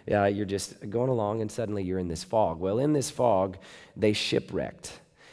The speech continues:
And unfortunately for them, they shipwrecked on, uh, the coast of, uh, West Africa, and there was a huge wall of, of rock.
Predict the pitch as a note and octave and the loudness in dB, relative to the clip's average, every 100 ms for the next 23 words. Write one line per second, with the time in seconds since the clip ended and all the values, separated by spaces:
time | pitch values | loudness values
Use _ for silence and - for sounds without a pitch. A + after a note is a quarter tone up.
0 | - _ - A2 G2+ G2+ G2 - A#2+ A#2 | -20 _ 0 2 4 2 -2 -4 -2 -2
1 | - D#3 D#3+ C3+ - A#2+ A2+ G2+ A2 G2+ | 0 0 0 -2 -2 -4 -6 -4 0 0
2 | F2+ F#2 F#2 - - A#2 G#2+ - - D#3+ | 0 -4 -6 -14 -4 0 2 0 -2 -4
3 | - G#2 G2 G2 - - - A2 G2+ G#2 | -2 0 2 0 -10 -14 -4 0 2 0
4 | G2+ G2+ - - C3+ G2+ F#2+ F#2 G#2 - | -2 -6 -14 -10 -4 -2 -2 -4 -6 -4
5 | B2+ B2+ - - - - - - G#2 F2+ | -2 -2 -4 -10 -16 -20 -20 -10 -6 -2
6 | F2+ E2 E2 A2+ - A2 G#2 G#2+ A2 G2 | -2 -2 0 -2 0 0 0 -2 2 2
7 | G2+ G2 F#2 F2 - C3 C3 G#2+ A2+ A#2 | 2 0 -2 -4 -4 -2 -2 -2 2 2
8 | A2+ F2+ D2 - E2 E2+ F#2+ A2+ B2 A#2+ | 2 0 -6 -10 -10 -8 0 4 4 4